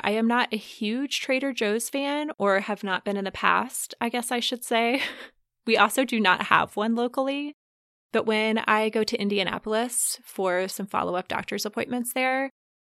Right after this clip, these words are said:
which is not one of the more pleasant tasks in my life, I have been treating myself by stopping at Trader Joe's and buying easy frozen food type meals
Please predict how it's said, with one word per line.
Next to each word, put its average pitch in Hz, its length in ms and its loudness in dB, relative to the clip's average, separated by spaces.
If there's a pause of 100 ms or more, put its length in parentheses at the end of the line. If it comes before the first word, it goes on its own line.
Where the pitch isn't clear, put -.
which 220 180 -2
is 214 160 0
not 262 560 -2
one 233 180 0
of 220 120 -2
the 214 80 0
more 196 200 2
pleasant 190 480 -4
tasks - 600 -2
in 196 180 -4
my 185 160 2
life, 175 540 0 (600)
I 196 480 4
have 208 160 -6
been 196 160 0
treating 240 380 0
myself 202 460 -2
by 175 100 2
stopping 202 640 0
at - 100 -2
Trader 220 320 -2
Joe's 180 640 -2 (180)
and 196 160 -2
buying 175 680 0
easy 233 560 -2 (160)
frozen 185 340 -2
food 247 220 -4
type 240 240 -4
meals 180 640 -2